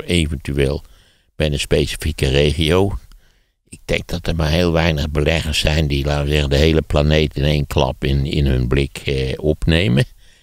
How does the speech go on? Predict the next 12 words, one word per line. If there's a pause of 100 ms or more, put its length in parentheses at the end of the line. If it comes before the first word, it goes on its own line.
(240)
En
zeggen,
"Nee,
we
moeten
hier
of
we
moeten
daar." (600)
Beleggen
is